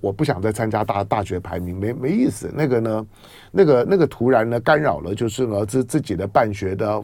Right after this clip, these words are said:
方向。所以那个大学排名对于想升学人来讲呢，是一种的参考；或者想要炫耀学历的人呢，是一种的，是一种的，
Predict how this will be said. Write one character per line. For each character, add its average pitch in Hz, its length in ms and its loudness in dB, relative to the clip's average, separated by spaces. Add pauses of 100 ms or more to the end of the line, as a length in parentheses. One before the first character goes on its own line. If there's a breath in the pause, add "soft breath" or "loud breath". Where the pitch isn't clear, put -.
(100)
方 139 280 2
向。 - 240 0 (560 loud breath)
所 180 160 6
以 156 280 4
那 240 120 4
个 202 100 6
大 208 180 6
学 131 200 4
排 120 240 2
名 120 300 0
对 139 200 4
于 113 440 2
想 101 260 -2
升 220 240 6
学 139 140 4
人 117 120 2
来 110 140 4
讲 92 240 -2
呢， 95 140 -2
是 135 140 0
一 131 40 4
种 98 120 -6
的 107 60 -4
参 - 260 -2
考； - 180 -6
或 - 220 2
者 165 100 4
想 87 160 -4
要 147 80 0
炫 190 220 2
耀 165 120 2
学 113 240 0
历 135 140 2
的 117 100 2
人 101 240 -2
呢， 110 60 -4
是 123 160 -2
一 120 60 0
种 92 220 -6
的， 98 220 -4
是 160 140 0
一 156 60 2
种 98 200 -4
的， 101 240 -2